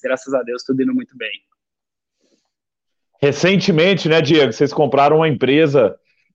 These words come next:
Speaker 2: é, que era referência, né? Eu lembro no, no, no começo da Rock, é, era pra eles que vocês olhavam, né? E, e recentemente foi feita uma aquisição aí muito ousada.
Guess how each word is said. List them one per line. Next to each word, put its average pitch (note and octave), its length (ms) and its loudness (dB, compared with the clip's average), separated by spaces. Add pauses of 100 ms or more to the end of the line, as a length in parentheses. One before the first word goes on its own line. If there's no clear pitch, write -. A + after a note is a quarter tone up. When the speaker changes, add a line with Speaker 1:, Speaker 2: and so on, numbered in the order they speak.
Speaker 2:
é, A2+ 440 4
que C3+ 220 0
era D#3 200 4
referência, F3+ 680 2
né? D3+ 200 2
Eu C#3 80 4
lembro F3+ 400 2
no, C3+ 180 0
no, B2+ 220 0
no B2+ 120 0
começo C3+ 320 0
da C3+ 140 4
Rock, E3+ 560 0 (340)
é, A2+ 920 4
era B2+ 180 2
pra D#3 220 2
eles G3 360 2
que - 80 -10
vocês G3 300 0
olhavam, D3 480 2
né? C#3 240 -2 (400)
E, A2 800 2
e - 20 -
recentemente B2+ 1000 0
foi C3 180 -2
feita C3 300 -2
uma C#3 100 0
aquisição B2+ 680 -2
aí B2 280 2
muito C#3 280 -2
ousada. A#2+ 600 2